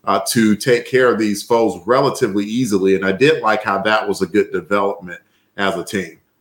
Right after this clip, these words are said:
Uh, so let's see. Let's get to a few comments. Auburn Elvis,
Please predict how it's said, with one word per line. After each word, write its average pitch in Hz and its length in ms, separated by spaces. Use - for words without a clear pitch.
Uh, 92 300
so 107 720
let's - 180
see. 101 380
Let's 185 180
get 185 180
to 127 120
a 98 60
few 104 200
comments. 92 580
Auburn 127 300
Elvis, 117 560